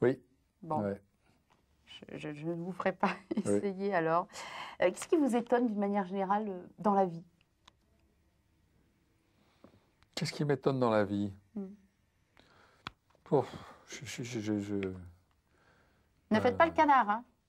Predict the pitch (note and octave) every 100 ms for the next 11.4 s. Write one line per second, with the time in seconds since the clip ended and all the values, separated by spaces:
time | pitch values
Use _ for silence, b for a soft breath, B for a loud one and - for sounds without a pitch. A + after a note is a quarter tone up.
0 | _ G#3+ - B3+ A3+ A#3 G#3+ A3 G#3+ -
1 | A#2+ C3+ B2 B2+ A#2+ A#2 A#2 C#3 C3+ A3
2 | G#3+ A#2+ B2 A3+ C#3+ A#2+ G#3+ D#3 - -
3 | F#3 D#4 - G2 F#3+ F#2 F2+ F#3+ G#3 -
4 | E2 D#2+ A#2 - D#2 C#2+ b b b b
5 | b b _ A#2+ B2+ A2 C#3+ D4+ C4+ G#2+
6 | G2 F#2+ G3+ E2 G2+ G2 G#2 G#2 F#2 E2
7 | D#2+ F#2+ F3+ A#3 C#3 F2+ E2 D#2+ - -
8 | B3+ C#4 B3 A3+ A3+ A#3 A#3 G#3 F#3 F3
9 | E3+ _ _ _ _ _ _ _ _ _
10 | _ _ _ _ _ _ _ _ _ A#2+
11 | - A2+ G#2 F2+